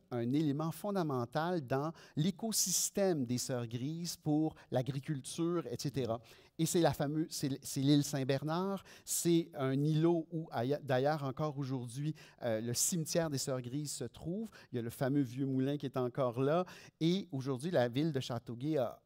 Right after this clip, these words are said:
acquis ça et protège ça pour que ça d-, demeure un oasis. C'est un élément extraordinaire de notre patrimoine. Alors donc, elle a eu cette vision-là, mais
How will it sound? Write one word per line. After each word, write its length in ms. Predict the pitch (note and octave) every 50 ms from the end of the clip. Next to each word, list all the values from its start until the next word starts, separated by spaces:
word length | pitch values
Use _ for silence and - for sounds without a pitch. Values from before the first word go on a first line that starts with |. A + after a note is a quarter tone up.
| _ - -
acquis 240 | D#3 D3 - D#3 C3+
ça 220 | - - - F3
et 80 | D3+ C3
protège 520 | - - C#3+ C3 - C#3+ B2+ B2 A#2+ -
ça 140 | - D#3+ D#3+
pour 160 | - C3+ -
que 80 | - C#3+
ça 160 | - - B2
d-, 100 | B2+ - -
demeure 400 | C3+ C3+ B2+ B2 B2+ C3 - C3 C3+
un 160 | B2+ B2 B2+
oasis. 560 | C3 C3 C3 B2 B2 A2+ C3+ D#3+ G3 - - - - - - -
C'est 260 | - - - E3 D#3
un 140 | D#3+ C#3+ C#3
élément 340 | C#3 C3+ B2+ B2+ C3 C#3+ C#3+
extraordinaire 800 | C3+ B2+ - - - - F3+ F3 D#3+ C#3 B2+ B2+ B2+ B2+ C#3+ C3+
de 100 | B2 A#2
notre 160 | A#2 A2+ -
patrimoine. 540 | C3 A#2+ - - - A2+ A2 G#2+ G#2 F#2+ - - - - - - -
Alors 220 | C#3+ D3 C#3+ C#3+
donc, 260 | D3 F#3 A#3 A#3+ -
elle 140 | F3 D3 C#3+
a 40 | D3
eu 100 | F#3+ A3
cette 240 | - - D3+ C3+ B2+
vision-là, 760 | C3 E3+ A3+ G#3+ - G#3+ F#3+ E3 D3 C3+ C3+ C3 C3+ F3 - - - - - - - -
mais 400 | D3+ D#3+ F3 F#3+ A3 A#3+ -